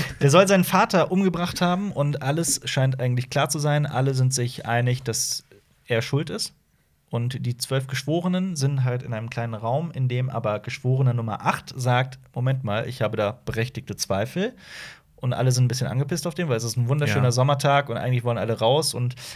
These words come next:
Speaker 1: sie
Speaker 2: Eigentlich
Speaker 1: dürfen
Speaker 2: ist
Speaker 1: erst
Speaker 2: es schon beschlossene Sache.
Speaker 1: Ja, sie dürfen erst rauskommen, wenn sie einstimmig zu einem Urteil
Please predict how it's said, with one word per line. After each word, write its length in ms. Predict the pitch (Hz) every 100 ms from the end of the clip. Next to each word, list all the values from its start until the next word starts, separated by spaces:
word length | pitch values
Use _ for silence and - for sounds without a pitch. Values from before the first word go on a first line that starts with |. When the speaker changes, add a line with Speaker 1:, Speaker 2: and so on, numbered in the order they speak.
| -
Speaker 1:
sie 140 | 127 127
Speaker 2:
Eigentlich 200 | 127 160
Speaker 1:
dürfen 100 | 165
Speaker 2:
ist 60 | 160
Speaker 1:
erst 180 | 180 139
Speaker 2:
es 40 |
schon 160 | 160 151
beschlossene 460 | 147 147 131 139
Sache. 320 | 117 113 107
Speaker 1:
Ja, 140 | 110 - - -
sie 140 | -
dürfen 220 | 131 147
erst 340 | 123 147 - 135
rauskommen, 480 | 143 151 - 151 143
wenn 120 | 131
sie 260 | 127 131 131 -
einstimmig 800 | - 151 190 - 175 156 156 151
zu 120 | -
einem 180 | 117 127 131
Urteil 540 | 139 131 110 95 107